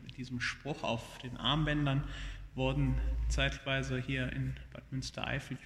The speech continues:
Jugendliche ausgestattet, Firmlinge. Was würde Jesus tun? Die Frage ist eigentlich eine ganz spannende Frage,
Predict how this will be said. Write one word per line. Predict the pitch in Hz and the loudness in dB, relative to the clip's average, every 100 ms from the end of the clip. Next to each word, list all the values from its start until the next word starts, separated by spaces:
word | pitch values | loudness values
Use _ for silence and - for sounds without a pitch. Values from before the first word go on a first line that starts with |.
| - | -10
Jugendliche | 123 113 - - - 95 | -10 -10 -12 -6 -6 -4
ausgestattet, | 104 - - - - 110 - | -6 -8 -6 -6 -6 -8 -10
Firmlinge. | - 151 143 123 113 - - - - - - - - | -4 -2 0 0 -2 -8 -14 -16 -14 -14 -16 -20 -4
Was | - 175 - - | 2 2 2 2
würde | 160 160 160 - | 0 2 -2 0
Jesus | 160 - - - - | 0 0 -4 -10 -10
tun? | - - - - - _ _ _ - - _ _ _ _ - - - _ - _ _ _ _ _ _ - | -14 -18 -20 -20 -20 _ _ _ -20 -20 _ _ _ _ -20 -20 -20 _ -20 _ _ _ _ _ _ -20
Die | |
Frage | - - 123 143 147 151 151 - - - - - - _ _ _ _ _ _ - _ _ _ - | -14 -4 -2 0 0 -2 -2 -10 -20 -20 -20 -20 -20 _ _ _ _ _ _ -20 _ _ _ -12
ist | 147 - | -6 -2
eigentlich | 143 139 | 0 0
eine | 143 | 0
ganz | 143 143 | 0 0
spannende | - - 170 151 120 107 | -2 -4 -2 0 0 -2
Frage, | - 123 117 117 117 | -6 -4 0 -2 -2